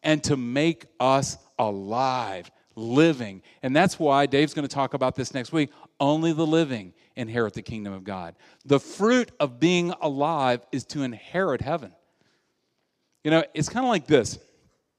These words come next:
Uh, imagine for a moment that this was a mason jar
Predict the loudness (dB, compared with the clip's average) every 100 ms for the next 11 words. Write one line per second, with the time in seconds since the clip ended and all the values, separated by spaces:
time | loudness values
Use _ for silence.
0 | _ _ _ _ -20 _ _ _ _ _
1 | _ _ _ 2 4 4 2 -6 _ _
2 | _ _ _ _ _ 0 4 4 4 0
3 | 0 2 2 0 -6 -10 _ -4 0 2
4 | 0 -4 -8 -2 -2 -2 -6 -6 -6 -6
5 | -6 -6 -6 -10 -8 -6 -4 -4 -6